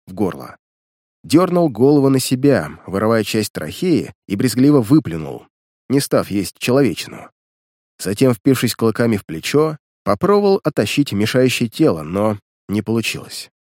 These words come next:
Четырехсоткилограммовая туша медведя зажала нижнюю часть жертвы и не отпускала, как бы лев ни старался. Обнюхав ее и убедившись, что двуногая не дышит, огромная кошка лапой отпихнула мертвую девушку чуть в сторону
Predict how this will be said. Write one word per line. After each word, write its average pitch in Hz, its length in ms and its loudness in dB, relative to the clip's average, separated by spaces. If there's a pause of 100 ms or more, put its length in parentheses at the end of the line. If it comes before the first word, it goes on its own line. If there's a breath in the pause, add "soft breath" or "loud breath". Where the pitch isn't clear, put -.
(280)
Четырехсоткилограммовая 117 1300 2
туша 123 260 -2
медведя 90 800 -4
зажала 170 480 0
нижнюю 160 380 2
часть 135 420 0
жертвы 135 640 0 (160)
и 127 60 2
не 127 80 4
отпускала, 87 680 -4 (380)
как 208 240 0
бы 202 100 2
лев 113 320 0
ни 101 80 -2
старался. - 640 -6 (800)
Обнюхав 156 560 0
ее 151 400 2 (280)
и 110 60 -2
убедившись, 135 460 2
что 123 220 0
двуногая 113 480 2
не 98 120 -2
дышит, - 560 -4 (320)
огромная 180 460 2
кошка - 380 -2
лапой 143 380 2
отпихнула 131 500 2
мертвую 98 420 0
девушку 98 400 -4
чуть - 180 -6
в - 60 -8
сторону 117 520 -4